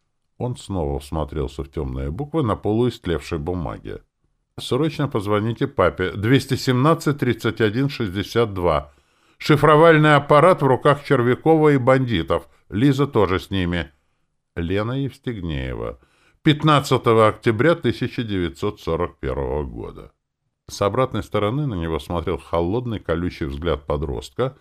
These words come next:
а выше, под крупными буквами «Внимание! Розыск!» шёл текст: «За совершение тяжких и особо тяжких преступлений и побег из колонии для малолетних преступников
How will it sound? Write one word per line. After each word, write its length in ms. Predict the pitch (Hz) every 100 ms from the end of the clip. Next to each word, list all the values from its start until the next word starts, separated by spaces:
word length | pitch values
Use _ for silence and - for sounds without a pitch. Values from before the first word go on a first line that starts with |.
| _ _ _
а 140 | - 135
выше, 400 | 127 185 - 123
под 220 | 123 -
крупными 460 | 139 143 123 113 113
буквами 580 | 110 113 120 113 117 -
«Внимание! 880 | 90 104 127 131 120 117 113 113 117
Розыск!» 540 | 131 180 160 165 -
шёл 340 | - 143 147
текст: 480 | 143 104 87 - - _ _ _ _ _ _ _ _
«За 200 | 60 85
совершение 680 | - 95 98 - 113 95 87
тяжких 500 | - 95 - 85 71
и 40 |
особо 420 | 82 76 90 76 73
тяжких 480 | - 78 - 71
преступлений 720 | - 71 - 73 73 76 69 67
и 40 |
побег 460 | 64 78 73 71 -
из 140 | -
колонии 500 | - 76 69 65 62
для 160 | 64 64
малолетних 760 | 64 64 65 60 62 - 58
преступников 880 | - 58 - 64 - 113 - 156 147